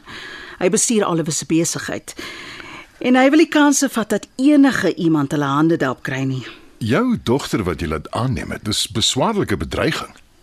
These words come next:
Speaker 1: Dis nie al nie. Hy het ook uitgevind ek was hier in Pretoria, terwyl hy weg was vir besigheid. Genadiglik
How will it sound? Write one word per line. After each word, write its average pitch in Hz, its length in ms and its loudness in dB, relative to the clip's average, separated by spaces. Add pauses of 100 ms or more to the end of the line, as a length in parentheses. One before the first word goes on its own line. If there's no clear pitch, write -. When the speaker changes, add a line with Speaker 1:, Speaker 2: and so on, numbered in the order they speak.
(340)
Speaker 1:
Dis - 160 -6
nie 127 120 -2
al 135 160 0
nie. 143 140 -4 (460)
Hy 175 80 -4
het 190 120 -2
ook 220 120 0
uitgevind 156 480 -4
ek - 140 -8
was 131 160 -6
hier 143 180 0
in 127 80 -4
Pretoria, 147 640 -6 (560)
terwyl 240 260 6
hy 226 80 4
weg 196 240 0
was 202 160 -2
vir 151 120 -6
besigheid. - 640 -4 (240)
Genadiglik 220 840 2